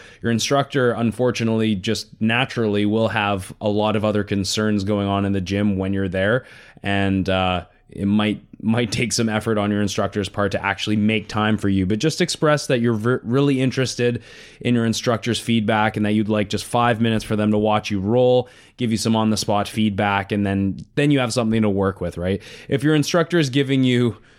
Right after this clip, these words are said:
feedback like, "You have to have more pressure,"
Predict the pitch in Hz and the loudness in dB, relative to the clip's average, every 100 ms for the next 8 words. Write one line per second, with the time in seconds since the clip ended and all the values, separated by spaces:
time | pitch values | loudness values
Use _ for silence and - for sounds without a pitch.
0 | _ _ - 135 123 113 117 104 104 113 | _ _ -8 -2 0 2 2 0 0 0
1 | 107 101 98 - - - _ - 104 117 | 2 2 -2 -8 -20 -20 _ -4 0 0
2 | 113 127 113 127 120 113 127 120 110 120 | 0 0 0 2 2 0 0 0 0 0
3 | 113 104 | 0 -2